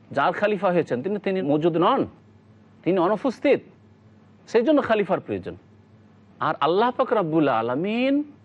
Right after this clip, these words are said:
গায়েব নন। কোরআনে কারীমের একটি আয়াতে আছে, আল্লাহ পাক বলছেন, "ওমা কুন্না গায়েবিন", আমি অনুপস্থিত নই, আমি গায়েব নই। তাহলে আল্লাহর খলিফা বলে কি করে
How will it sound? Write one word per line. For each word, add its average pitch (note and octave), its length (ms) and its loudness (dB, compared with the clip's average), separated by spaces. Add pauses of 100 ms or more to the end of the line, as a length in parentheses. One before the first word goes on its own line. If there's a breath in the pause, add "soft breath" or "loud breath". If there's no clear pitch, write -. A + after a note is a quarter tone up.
(220)
গায়েব F#3 320 2
নন। A#3 340 0 (1000)
কোরআনে C#3+ 260 -2
কারীমের C3 260 -2
একটি B2 200 -4
আয়াতে A2+ 460 -2
আছে, G#2+ 240 -6
আল্লাহ A2+ 200 0
পাক A2 140 -6
বলছেন, A2 340 -4
"ওমা E3 260 0
কুন্না G3+ 360 -2
গায়েবিন", F#3+ 580 0
আমি F#3 280 -2
অনুপস্থিত G#3 600 -2
নই, B3+ 320 2 (800)
আমি G3+ 280 0
গায়েব G3+ 320 2
নই। A#3 340 2
তাহলে F3 260 -4
আল্লাহর F3 320 0
খলিফা C#4 400 -2
বলে F3+ 240 0
কি D3 140 -8
করে B2+ 260 -2